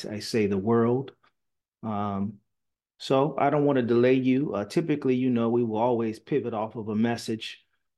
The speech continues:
uh, for this week. But today, because it is Doctor King Day, I wanted to be intentional about us,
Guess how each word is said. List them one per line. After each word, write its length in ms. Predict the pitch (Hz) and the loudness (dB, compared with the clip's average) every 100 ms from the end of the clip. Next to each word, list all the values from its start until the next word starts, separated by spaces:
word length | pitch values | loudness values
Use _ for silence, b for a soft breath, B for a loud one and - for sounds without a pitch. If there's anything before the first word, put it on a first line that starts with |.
| - | -10
uh, 280 | 110 107 104 | -4 -2 -4
for 160 | - | -2
this 320 | 104 113 110 - | 0 0 0 0
week. 400 | 107 110 - - _ - | 2 0 -4 -18 _ -10
But 300 | 117 113 107 | -4 -4 -4
today, 400 | 117 110 123 123 | -4 2 6 6
because 460 | 113 - 127 107 | 4 0 -2 0
it 100 | 110 | 0
is 460 | 107 107 101 101 107 | 0 2 2 0 -4
Doctor 300 | 117 110 113 | -4 -4 -6
King 320 | - 143 123 | -2 0 2
Day, 260 | 110 104 110 | 2 0 -2
I 20 | |
wanted 320 | 110 110 107 | -2 -2 -4
to 60 | - | -6
be 220 | 98 110 | -4 -2
intentional 580 | 104 120 120 131 117 110 | -2 -2 -2 0 0 0
about 320 | 104 110 110 | 0 -2 -2
us, 380 | 107 104 - | -4 -6 -8